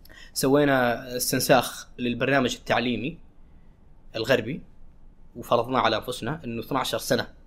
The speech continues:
آه، دراسة، آه، مدرسية يعني،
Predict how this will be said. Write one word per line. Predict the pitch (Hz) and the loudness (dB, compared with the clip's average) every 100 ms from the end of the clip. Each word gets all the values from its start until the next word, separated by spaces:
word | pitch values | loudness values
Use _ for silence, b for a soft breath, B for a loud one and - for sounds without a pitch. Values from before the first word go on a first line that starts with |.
| - - - | -20 -20 -16
آه، | 117 107 107 107 113 - - 123 | -10 -8 -8 -10 -12 -16 -16 -16
دراسة، | 113 120 123 113 165 - b b b b b - - | -6 2 2 2 -4 -10 b b b b b -14 -10
آه، | 101 101 | -8 -10
مدرسية | 110 - 117 120 113 - 117 | -14 -10 -4 -2 0 2 2
يعني، | 110 120 196 | 2 0 -4